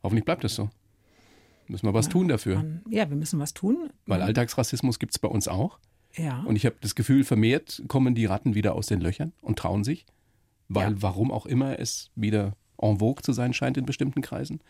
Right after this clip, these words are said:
Speaker 1: Und es sind nicht immer die Allerdümmsten. Und das ist ja das Gefährliche dran.
Speaker 2: Ja, und irgendwas fehlt's dann trotzdem, wenn du so bist. Mangelnde Empathie ist ja genauso schlimm. Ja. Also aufstehen, dagegenhalten.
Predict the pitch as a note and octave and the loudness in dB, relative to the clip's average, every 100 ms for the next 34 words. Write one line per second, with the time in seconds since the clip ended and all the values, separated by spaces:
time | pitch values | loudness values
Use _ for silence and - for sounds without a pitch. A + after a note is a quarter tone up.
0 | - - - G2 A#2 G2 B2 - C#3 C3+ | -20 -18 -4 0 2 2 0 0 0 2
1 | C#3 A#2+ A2+ D#3 F#3 - F2+ E2+ G#2+ A#2 | 0 0 2 2 2 -2 -2 0 -2 -2
2 | F2 F#2 G2+ - G#2 F#2 - - _ _ | -4 -4 -6 -6 -6 -8 -14 -20 _ _
3 | _ _ _ _ _ _ _ D#3 D#3+ F3 | _ _ _ _ _ _ _ -4 -2 0
4 | F3 G#3 F#3 G3 F3 - F#3 - D#3+ E3 | 0 2 2 2 -2 -2 -2 -2 -6 -6
5 | E3+ - - C#3+ D3 _ _ _ C#3 C#3+ | -6 -6 -2 -2 -4 _ _ _ -2 -2
6 | C#3+ C#3 C3 - - _ _ _ _ _ | 0 -4 -4 -6 -8 _ _ _ _ _
7 | - D#3 E3+ E3 E3 E3+ - D#3+ F#3 - | -6 -2 0 0 -2 -4 -4 -4 -4 -4
8 | F3 D#3 D#3+ D#3 - D3+ C#3 - _ _ | -2 -2 -2 -4 -6 -6 -6 -10 _ _
9 | _ _ _ - D3+ C3 C#3+ - _ _ | _ _ _ -2 2 2 -2 -8 _ _
10 | _ _ _ _ _ - D#3 C#3+ C3+ C3+ | _ _ _ _ _ 0 2 2 0 -4
11 | _ _ _ - C#3 - G3 G#3+ A#3 _ | _ _ _ -4 -4 -2 0 0 -2 _
12 | _ _ _ _ _ _ - B2+ C3 D#3 | _ _ _ _ _ _ -8 -4 -2 -2
13 | D#3+ D#3+ F#3+ | -4 -4 -4